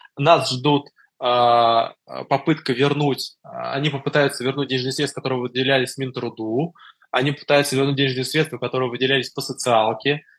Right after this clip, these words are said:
Они попытаются, соответственно, пересмотреть финансирование целого ряда проектов, включая проектов зелёной энергетики, и, возможно, попытаются торпедиро-, э, усилить и пропустить денежные средства, которые будут выделяться в тэк, топ-энергетический комплекс.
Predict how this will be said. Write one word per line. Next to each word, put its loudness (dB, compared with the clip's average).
Они 2
попытаются, 0
соответственно, -2
пересмотреть -2
финансирование -2
целого -2
ряда 2
проектов, -4
включая 2
проектов -2
зелёной -2
энергетики, -4
и, -6
возможно, 0
попытаются -2
торпедиро-, 0
э, 2
усилить -4
и -12
пропустить -4
денежные 2
средства, -2
которые 0
будут -6
выделяться 0
в -6
тэк, 2
топ-энергетический -4
комплекс. -10